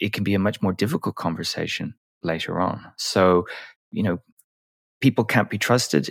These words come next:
is a very difficult, inflexible belief, um, to hold about people. And of course, that will be obvious to those around you if you're not delegating equally, if you're only trusting one person. That doesn't do a lot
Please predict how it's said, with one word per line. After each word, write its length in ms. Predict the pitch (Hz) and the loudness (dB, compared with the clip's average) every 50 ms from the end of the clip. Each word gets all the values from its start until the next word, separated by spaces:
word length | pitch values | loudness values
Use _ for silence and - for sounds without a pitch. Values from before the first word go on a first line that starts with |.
| - - | -8 -6
is 160 | - 104 - | -6 -4 -4
a 100 | 92 80 - - | -4 -6 -6 -4
very 380 | - 101 110 117 123 117 110 104 | 0 2 4 6 6 6 4 2
difficult, 880 | - 107 101 - - 104 - - 101 92 90 90 - - - - - _ _ _ _ _ _ _ - | 2 -2 -2 0 -2 -4 -2 0 0 0 0 0 -2 -6 -6 -8 -10 _ _ _ _ _ _ _ 4
inflexible 1080 | 117 113 110 107 104 101 - - 107 101 - - - - 92 92 95 92 90 - - _ | 6 8 8 8 6 4 2 2 2 2 2 0 -4 -2 2 2 2 2 2 -2 -4 _
belief, 460 | - 92 95 104 98 78 - - - _ _ _ _ _ _ _ _ - | 2 4 4 4 2 0 -4 -10 -16 _ _ _ _ _ _ _ _ -6
um, 360 | - 92 90 87 87 87 82 | -2 -2 -2 -2 -4 -6 -8
to 100 | - - 90 | -6 -4 -2
hold 240 | - 98 101 113 107 | 0 2 2 2 0
about 280 | - - 80 - - | -2 -4 -6 -6 -6
people. 360 | - - 82 82 82 - - - | -8 -8 -8 -6 -6 -6 -6 -4
And 260 | 80 87 87 85 90 | -4 -4 -2 -4 -4
of 100 | 90 - | -6 -6
course, 360 | - - 95 90 87 - - | -2 2 2 2 2 2 0
that 160 | - 107 123 | 0 0 2
will 100 | 101 98 | 2 2
be 140 | 95 95 82 | 2 4 4
obvious 440 | 90 - 151 82 - - - - - _ _ _ _ _ - | 4 4 2 0 -2 -2 -4 -8 -14 _ _ _ _ _ -6
to 100 | 101 95 | -4 0
those 240 | 98 95 95 98 | 0 0 2 2
around 400 | 113 110 113 117 143 185 196 - | 4 4 4 4 4 4 2 2
you 120 | 95 90 90 | 2 2 2
if 160 | 82 - - | 0 0 2
you're 200 | 104 95 92 - - - - - - - | 4 4 4 2 0 -8 -10 -10 -8 -2
not 260 | - 196 113 - - - | 2 2 2 2 2 2
delegating 1000 | 104 98 101 98 95 95 98 98 98 95 - - 95 95 95 90 90 92 90 - - | 4 6 6 6 4 4 2 2 2 0 0 0 2 2 4 4 2 2 0 -2 0
equally, 600 | - 101 101 - - - 90 87 87 90 90 87 87 | 2 2 2 0 0 0 2 2 4 4 2 2 2
if 100 | 82 - | 0 2
you're 140 | 95 87 90 | 4 4 6
only 180 | 95 98 90 | 6 4 2
trusting 540 | - - - 98 90 - - - 95 90 87 87 | 0 -2 -4 -4 -4 -4 -4 -4 -4 -2 -2 -2
one 200 | 90 85 87 90 | -4 -4 -6 -6
person. 420 | - - 87 85 - - - 87 | -4 -4 -4 -4 -4 -4 -6 -6
That 120 | 87 - | -6 -6
doesn't 300 | - 107 104 110 120 104 | -4 -4 -2 -2 -2 -2
do 160 | 101 101 95 87 | 0 0 0 0
a 80 | 82 82 | 0 -2
lot 240 | 90 90 - - | -2 -4 -4 -8